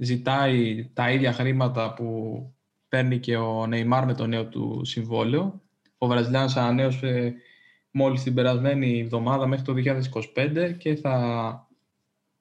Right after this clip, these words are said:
έχει λαμβάνει, ε, μόνο τριάντα έξι κόμμα οκτώ εκατομμύρια το χρόνο,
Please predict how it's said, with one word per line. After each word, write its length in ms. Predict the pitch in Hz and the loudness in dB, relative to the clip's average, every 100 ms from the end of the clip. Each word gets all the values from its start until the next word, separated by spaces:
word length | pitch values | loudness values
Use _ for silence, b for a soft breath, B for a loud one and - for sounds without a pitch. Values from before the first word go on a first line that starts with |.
| _ _ _ | _ _ _
έχει 320 | - 143 131 | 0 0 2
λαμβάνει, 800 | 139 123 123 143 156 160 156 151 | 2 4 4 2 2 2 2 2
ε, 480 | 147 139 139 139 135 135 B | 2 2 0 -2 -4 -12 B
μόνο 540 | - 143 160 165 160 160 | 0 2 4 2 2 2
τριάντα 720 | 160 151 143 143 139 135 135 | 2 4 4 4 2 2 2
έξι 680 | 139 151 147 156 151 147 143 | 2 2 0 2 4 4 0
κόμμα 220 | 143 147 147 | 0 2 2
οκτώ 340 | 139 147 147 | 0 0 0
εκατομμύρια 500 | 147 131 127 147 147 | 0 0 2 2 2
το 100 | 135 | 0
χρόνο, 600 | 131 135 127 123 185 | 0 2 4 2 -2